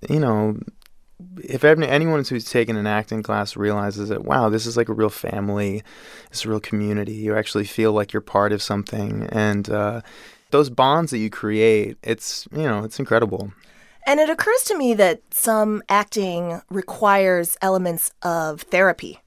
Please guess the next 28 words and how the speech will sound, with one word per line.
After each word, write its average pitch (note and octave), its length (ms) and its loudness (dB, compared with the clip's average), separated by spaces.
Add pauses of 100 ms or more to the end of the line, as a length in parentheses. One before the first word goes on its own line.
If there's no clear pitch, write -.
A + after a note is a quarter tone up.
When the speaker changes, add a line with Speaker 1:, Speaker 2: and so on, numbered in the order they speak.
(140)
Speaker 2:
There's F#3 140 -4
talk G3 200 0
about E3 200 0
kind F3 160 -4
of D3+ 120 -12
Barry F3 300 2
opening E3 360 0
his D#3+ 200 -8
wound C3+ 500 -6
and D#3+ 100 -14
how E3+ 100 -6
you're D#3+ 140 -4
supposed - 240 -4
to - 140 -8
open E3 280 -4
your D3+ 160 -8
wounds B2+ 580 -10 (100)
Speaker 1:
Yes. A#2 540 0 (120)
Speaker 2:
in B3 200 8
acting E3 520 0
to - 80 -6
kind E3+ 180 -2
of D#3+ 100 -8
get E3 160 0
closer D#3+ 300 -4
to C#3+ 160 -8
a - 60 -8
character. - 580 -8